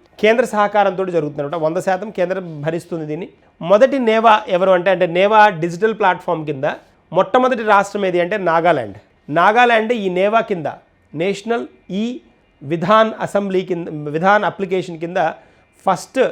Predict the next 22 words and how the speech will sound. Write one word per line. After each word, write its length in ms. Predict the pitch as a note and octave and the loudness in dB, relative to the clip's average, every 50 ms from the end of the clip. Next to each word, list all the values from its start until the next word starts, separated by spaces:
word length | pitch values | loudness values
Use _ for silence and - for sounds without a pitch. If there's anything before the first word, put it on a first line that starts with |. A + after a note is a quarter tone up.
| - - | -4 -6
రిజిస్టర్ 400 | D3 E3+ G3 G#3 A3 - - - | -6 -6 -4 -4 -6 -8 -6 -4
అయిన 140 | A3 G#3 G3+ | -2 -2 -2
కన్-, 540 | G3+ G3+ G3+ F#3 F3 E3+ D#3 D3 C#3 C3 C3+ | -2 -2 -4 -4 -4 -6 -12 -16 -18 -10 -6
ద-, 40 | D#3 | -2
రాష్ట్రం 600 | D3+ D3+ D3 C#3+ D3+ E3+ F#3+ F#3 - - G#3+ G3 | -2 0 0 0 2 2 2 0 0 -4 -4 -2
ఏది 180 | F#3 E3+ E3+ | -2 -2 -2
అని 80 | E3 D#3+ | -4 -4
అంటే 140 | F3 G3 G#3 | -4 -6 -6
నాగాలాండ్. 540 | F3 E3 D#3+ E3+ E3+ F#3 E3 C3+ A2 G2+ - _ _ _ _ _ D#3 | -2 0 0 2 4 2 2 2 -2 -6 -12 _ _ _ _ _ -6
రెండు 180 | E3 F3+ F#3+ | -2 0 2
వేల 160 | G3+ G#3 G3+ | 4 4 4
ఇరవై 340 | G3+ F3+ D#3 E3 E3+ F#3 G3 | 4 2 2 2 2 2 2
రెండులో 280 | F#3 E3+ D3 C3+ C3 A#2+ | 0 0 -2 -4 -6 -6
అనమాట. 260 | A2 G#2 G2+ F#2+ F#2 - _ _ _ _ - | -8 -10 -14 -16 -18 -20 _ _ _ _ -12
ఓకేనా? 220 | D#3+ - A3 A3+ - - | -10 -8 -8 -8 -8 -8
అది 120 | - E3 F3 | -6 -2 0
గుర్తుంచుకోండి, 500 | E3+ F#3 F3 F#3+ F#3+ F3 - G3 G3+ G3+ | 0 0 0 -2 -4 -4 -2 -2 -2 0
ఇంపార్టెంట్ 400 | F3 D#3+ D3+ D#3 C3 A#2 G#2+ F#2+ | -2 -2 -2 -4 -4 -6 -8 -14
వన్. 560 | A2 A2+ - _ _ _ _ _ _ - A3+ | -16 -18 -20 _ _ _ _ _ _ 2 4
So, 140 | A#3+ B3+ A3 | 4 4 4
నేవా, 380 | F#3 F3 F#3 G3 G3 G3 D3+ - - - _ _ _ - | 4 4 4 6 6 6 4 2 -2 -10 _ _ _ -12
నేవా 480 | D3+ D3 E3 F3 F#3 F#3 G#3 A3+ C#4+ | -6 -2 0 2 4 4 4 4 4